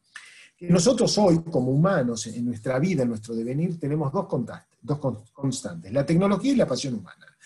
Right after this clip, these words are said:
La tecnología llegó para quedarse, es decir, no podemos concebir que todo lo que llegó hoy como tecnología desaparezca. Es decir, es parte nuestra. De hecho, nos gobierna bastante.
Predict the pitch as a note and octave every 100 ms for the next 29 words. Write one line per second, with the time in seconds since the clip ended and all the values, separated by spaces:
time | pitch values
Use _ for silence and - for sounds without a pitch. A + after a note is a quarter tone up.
0 | - - _ _ D#3 D#3 D#3+ D#3+ E3 A#3
1 | C#4 G3 C#3 D3 C3 A#2 A#2 G#2 A2 B2
2 | B2+ C#3+ D3 D#3+ D#3 - C3+ B2 C3+ C#3+
3 | F#3 G#3+ - _ _ C3+ A2 D#3 F3+ G3
4 | D3+ C#3 A#2 C#3 D3 C3+ B2 A2 A#2+ A#2+
5 | - E3+ C#3 A2 G#2+ E3+ - _ _ _
6 | _ _ _ _ _ B2 - C3+ B2+ -
7 | F3 E3+ E3+ C3+ A2 F2+ - F2 - _
8 | - A#2 D#3+ E3 E3+ C3+ A2 B2+ C3+ E3
9 | D3+ B2+ - F#2+ E2